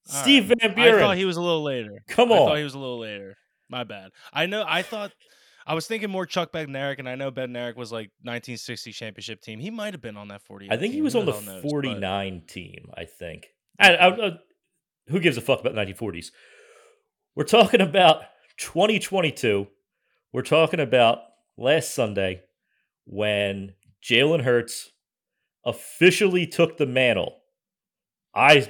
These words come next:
Speaker 2: I say, from Aaron Rodgers as the best quarterback in the N F C. Nobody else in the N F C can do what he did.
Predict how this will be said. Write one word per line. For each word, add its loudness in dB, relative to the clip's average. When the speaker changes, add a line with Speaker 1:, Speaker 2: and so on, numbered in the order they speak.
Speaker 2:
I 6
say, -8
from 0
Aaron -2
Rodgers -2
as -2
the -4
best 6
quarterback 2
in -8
the -6
N -2
F -4
C. -6
Nobody 8
else 6
in -4
the 2
N 2
F 2
C -2
can -10
do -2
what -4
he -4
did. -8